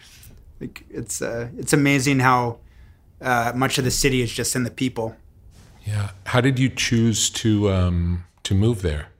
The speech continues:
Speaker 1: So Regine, my wife, who's in the band, um, m-, m-, my partner is, uh, her family's from Haiti, and she grew up in Montreal, so she's sort of, uh, Francophone Haitian.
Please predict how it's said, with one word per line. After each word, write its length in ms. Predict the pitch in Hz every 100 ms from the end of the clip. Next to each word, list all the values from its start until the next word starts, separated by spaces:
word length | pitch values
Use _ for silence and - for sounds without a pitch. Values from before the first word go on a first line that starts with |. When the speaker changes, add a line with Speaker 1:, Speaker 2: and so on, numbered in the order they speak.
| _ - - -
Speaker 1:
So 280 | - 170 170
Regine, 640 | 165 151 160 180 185 175
my 180 | 151 143
wife, 380 | 143 147 151 -
who's 300 | 139 123 -
in 140 | 147
the 60 | 131
band, 520 | 131 131 131 131 131
um, 340 | 131 120 120 -
m-, 180 | 117 117 -
m-, 180 | - - -
my 140 | 139
partner 520 | 120 - 147 139 135
is, 300 | 123 117 -
uh, 180 | 123 123
her 100 | 113
family's 360 | 143 151 143 127
from 100 | 131
Haiti, 540 | 127 135 139 156 160 - - - - - - - -
and 260 | 143 131
she 160 | - 151
grew 240 | 131 139
up 240 | 135 131 147
in 160 | 135
Montreal, 680 | 127 127 - 127 123 123 123
so 420 | - - 123 120
she's 300 | 117 - 127
sort 160 | - 131
of, 180 | 120 -
uh, 340 | 131 117 117 113 - _ _ - -
Francophone 1080 | - - 135 135 - 131 123 120 120 113 120 - - -
Haitian. 680 | 151 143 - 131 127 120